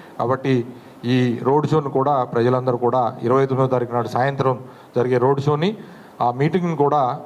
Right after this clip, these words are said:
నామా నాగేశ్వరరావు గారు ఎన్నికల ప్రచారం కోసం వస్తున్న ఆ ప్రచార స-, సమర పేరుని కూడా ఖమ్మం ప్రజలందరూ కూడా, ఖమ్మం జిల్లా ప్రజలందరూ కూడా విజయవంతాలను చే-, చేయాలని చెప్పి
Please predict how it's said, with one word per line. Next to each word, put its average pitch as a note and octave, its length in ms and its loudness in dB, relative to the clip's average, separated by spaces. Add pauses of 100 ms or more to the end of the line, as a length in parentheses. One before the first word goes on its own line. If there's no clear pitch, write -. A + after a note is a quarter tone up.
(120)
నామా C3+ 260 0
నాగేశ్వరరావు C3 400 0
గారు B2 160 0
ఎన్నికల D#3+ 300 2 (100)
ప్రచారం D3+ 360 2 (120)
కోసం C3+ 260 0
వస్తున్న B2+ 280 -2 (520)
ఆ A2 140 0
ప్రచార D3 260 0 (140)
స-, B2 260 -2
సమర C#3+ 200 0 (100)
పేరుని C#3 340 0
కూడా B2+ 180 2 (580)
ఖమ్మం C#3+ 300 -2
ప్రజలందరూ C3 520 2
కూడా, B2+ 200 2
ఖమ్మం B2 280 -2
జిల్లా C3+ 240 2
ప్రజలందరూ A#2+ 480 0
కూడా A2+ 180 2 (560)
విజయవంతాలను C3 640 0
చే-, G#2+ 160 -4 (100)
చేయాలని B2+ 380 2
చెప్పి B2+ 220 2